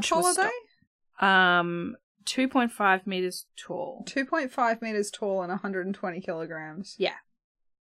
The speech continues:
Speaker 2: Yeah.
Speaker 1: I could date one of those.
Speaker 2: <laughs> So, is that what happened? So George was stolen, you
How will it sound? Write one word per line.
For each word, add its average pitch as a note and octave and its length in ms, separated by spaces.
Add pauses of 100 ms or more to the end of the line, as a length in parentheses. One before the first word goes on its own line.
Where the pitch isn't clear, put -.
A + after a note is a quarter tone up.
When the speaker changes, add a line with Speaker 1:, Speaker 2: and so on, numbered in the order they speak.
(640)
Speaker 2:
Yeah. D#3+ 260
Speaker 1:
I A3 60
could G#3+ 160
date F#3+ 240
one F3 140
of D#3 60
those. D#3 320
Speaker 2:
<laughs> A3+ 140 (3250)
So, A#3+ 420 (120)
is A#3 120
that A#3 160
what G4+ 120
happened? E4 320
So G#3+ 140
George A3+ 280
was B3 140
stolen, G3 460
you G3 240